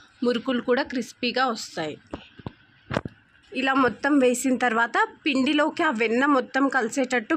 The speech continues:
పిండిని చక్కగా కలుపుకోవాలి. ఒక ఫైవ్ to టెన్ మినిట్స్ పాటు పిండి మొత్తం కలిసేటట్టు ఈ విధంగా కలిపి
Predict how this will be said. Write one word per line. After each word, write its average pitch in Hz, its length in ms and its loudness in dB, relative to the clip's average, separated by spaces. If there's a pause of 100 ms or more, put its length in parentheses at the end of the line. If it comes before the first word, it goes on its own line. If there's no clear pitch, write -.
(100)
పిండిని 277 440 0
చక్కగా 302 500 -2 (120)
కలుపుకోవాలి. 214 760 0 (100)
ఒక 233 260 -6
ఫైవ్ 214 280 0
to 240 80 -2 (100)
టెన్ 208 220 2
మినిట్స్ 214 360 -2
పాటు 214 220 -2 (120)
పిండి 220 320 -2
మొత్తం 277 280 -4 (140)
కలిసేటట్టు 214 580 -6 (100)
ఈ 226 120 -6
విధంగా 214 300 -2 (100)
కలిపి 196 300 -4